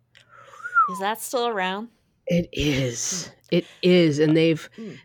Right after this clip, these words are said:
Speaker 2: maybe, uh, they've updated their interface,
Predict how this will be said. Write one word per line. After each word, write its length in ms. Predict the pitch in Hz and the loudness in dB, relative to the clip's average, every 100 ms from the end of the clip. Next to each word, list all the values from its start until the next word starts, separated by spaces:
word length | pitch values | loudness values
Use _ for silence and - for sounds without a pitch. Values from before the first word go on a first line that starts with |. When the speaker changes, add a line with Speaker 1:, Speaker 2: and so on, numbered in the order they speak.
| - | -4
Speaker 2:
maybe, 540 | 190 220 233 233 220 | 2 6 6 6 2
uh, 120 | - | 2
they've 220 | 190 214 - | 4 4 4
updated 500 | 220 233 - 220 214 | 2 4 8 8 8
their 120 | 180 165 | 6 4
interface, 840 | 180 - 175 175 165 151 - | 4 0 0 2 2 2 -4